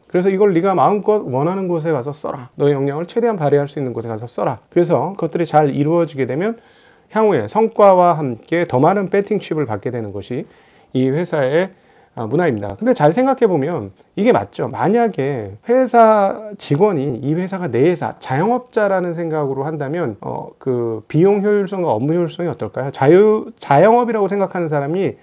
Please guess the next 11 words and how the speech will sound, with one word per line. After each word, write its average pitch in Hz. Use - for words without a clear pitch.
어, 135
내 123
일을 202
하는데 147
돈을 175
흥청망청 208
막 110
쓸까요? 117
그렇지는 220
않겠죠. 117
근데 185